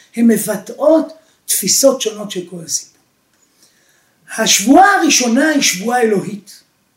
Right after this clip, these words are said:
היא שבועה, כמעט הייתי אומר, ניסית. היא מדברת על אלוהים.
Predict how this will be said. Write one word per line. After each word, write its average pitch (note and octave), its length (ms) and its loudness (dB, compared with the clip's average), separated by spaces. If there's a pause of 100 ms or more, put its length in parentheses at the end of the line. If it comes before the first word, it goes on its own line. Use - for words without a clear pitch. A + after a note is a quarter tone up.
(400)
היא G3 80 -4
שבועה, A#3+ 500 0
כמעט G#3 320 -4
הייתי G3 220 -10
אומר, F#3+ 180 -10
ניסית. F3+ 600 -2 (640)
היא F#3+ 80 -4
מדברת A#3 480 2
על G3 140 -6
אלוהים. F3 440 -8